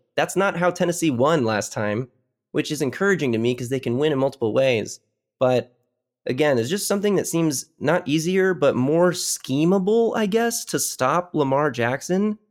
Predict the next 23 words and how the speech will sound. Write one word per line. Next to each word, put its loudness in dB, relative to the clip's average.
Whereas 2
you -6
can 0
only 4
do 2
so 2
much 2
scheming 0
to -10
stop -2
an 0
electric 0
passing -2
attack -4
like -2
what 0
Patrick -4
Mahomes -2
has -6
when -2
you 0
don't 0
have -2